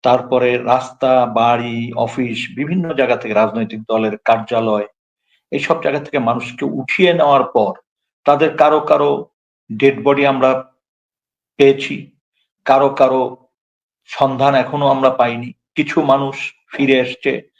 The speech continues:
তারা মুখ ফুটে কিছু বলতে চাননি। এখনো যে তারা খুলে বলছেন সেটির মনে করার কোনো কারণ নেই। এখনো মানুষের ভিতর এক ধরনের অনাস্থা আছে,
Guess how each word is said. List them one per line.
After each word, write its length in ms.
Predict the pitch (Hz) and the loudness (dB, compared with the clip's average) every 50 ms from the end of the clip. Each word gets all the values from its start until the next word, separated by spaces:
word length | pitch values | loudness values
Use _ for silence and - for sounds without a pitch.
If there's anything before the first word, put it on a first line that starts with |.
| _ _ _ _ _ - | _ _ _ _ _ 2
তারা 200 | 143 135 135 135 | 4 4 4 4
মুখ 260 | 131 135 131 - - | 2 0 -4 -6 -8
ফুটে 240 | - - - 139 - | -12 -6 -6 -6 -4
কিছু 240 | - 120 - - 127 | -4 -8 -8 -8 -4
বলতে 340 | - 127 127 123 127 127 123 - | -2 0 0 0 0 -4 -2 2
চাননি। 400 | - 135 139 147 143 143 143 - - - - - _ | 2 2 2 0 -4 -8 -10 -10 -14 -16 -20 -14 _
এখনো 420 | - 107 - - - 180 170 180 175 | -4 -4 -2 0 -2 0 0 0 0
যে 140 | 175 185 | 0 0
তারা 220 | 185 185 151 143 147 | 2 2 2 0 0
খুলে 680 | - _ _ _ _ _ _ _ _ _ - 135 143 139 | -4 _ _ _ _ _ _ _ _ _ 0 2 2 2
বলছেন 440 | 123 123 123 123 123 160 160 180 185 | 2 0 -2 -2 -4 -4 -4 -4 -4
সেটির 400 | - - 120 - - 127 117 117 | -6 -8 -8 -6 -6 -8 -6 -4
মনে 240 | 117 117 120 117 | -4 -4 -4 -4
করার 260 | 113 117 113 110 110 107 | -2 -2 -2 -2 -2 -2
কোনো 240 | - 110 107 104 | -4 -4 -4 -2
কারণ 320 | - 120 117 117 113 107 98 90 | 2 2 2 2 2 -2 -2 -4
নেই। 160 | 85 82 - _ _ _ - - - - - - | -6 -10 -14 _ _ _ -20 -20 -20 -16 -4 -2
এখনো 320 | 113 - - 165 165 151 | -2 0 0 0 0 2
মানুষের 360 | 139 139 135 127 - 156 135 | 0 0 0 0 -2 -4 -4
ভিতর 260 | 117 127 - - 127 | -4 -6 -4 -2 -2
এক 160 | 120 117 110 - | -2 -2 -4 -2
ধরনের 360 | 123 127 123 117 117 - - - _ _ _ _ - | -2 0 0 0 -4 -8 -12 -20 _ _ _ _ -2
অনাস্থা 560 | 120 127 135 143 139 139 - - - - 120 | 0 2 4 4 2 0 -4 -6 -2 0 2
আছে, 440 | 113 107 - - - 120 117 - | 2 2 -2 -6 -10 -10 -10 -10